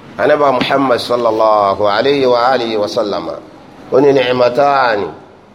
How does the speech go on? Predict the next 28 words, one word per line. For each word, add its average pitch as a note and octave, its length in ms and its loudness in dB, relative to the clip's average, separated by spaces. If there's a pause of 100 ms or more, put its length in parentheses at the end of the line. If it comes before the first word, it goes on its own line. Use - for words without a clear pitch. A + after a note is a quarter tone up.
(240)
maghbunun C3 880 -2
fihima B2 640 -2
kathirun A2 480 -2
minan G2 340 -2
nas." D2 420 -10 (380)
Ó D3+ 80 4
ní F#3+ 100 2
ìdẹ̀ra D3 300 2
méjì D#3+ 300 -2
kan B2+ 200 -2
bẹ. A2 160 -6 (640)
Ọ̀pọ̀lọpọ̀ D#3 680 0
nínú G3+ 280 2
àwọn D#3 400 2
ènìyàn C#3 560 -2
ti C#3 100 -12
ṣòwò A#2+ 280 -6
sọ́ọ̀tì D3 380 -2
lórí A2+ 240 -4
méjèèjì. A#2+ 500 -4 (640)
Wọ́n E3+ 140 4
ti D#3 140 -2
lura D3+ 280 2
wọn F3 220 2
jìbìtì. A#2 400 -10 (840)
Wọ́n F#3 140 2
ti F3+ 120 -4
jàǹbá D3+ 360 -4